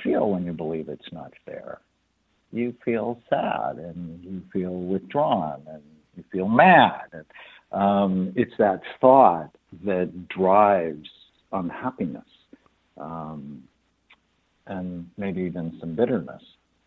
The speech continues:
The fourth question's great. It's, well, how would you feel if you didn't have the thought, if you couldn't have the thought? Well, you'd feel like your normal, motivated self,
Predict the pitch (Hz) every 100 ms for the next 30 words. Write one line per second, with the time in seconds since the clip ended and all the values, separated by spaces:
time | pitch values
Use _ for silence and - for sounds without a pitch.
0 | _ _ _ _ _ - - 151 151 -
1 | 92 - 80 - - 76 62 _ _ _
2 | - - 170 160 - 226 - 139 143 -
3 | 151 - 233 - 78 - 62 - - -
4 | 98 - 151 151 233 226 - - - -
5 | - - _ _ _ _ - 82 - -
6 | - - - _ _ _ _ 139 - -
7 | 156 - 147 - - 139 151 - 143 123
8 | 95 107 131 131 123 117 131 117 127 127
9 | 131 120 113 _ - 185 - -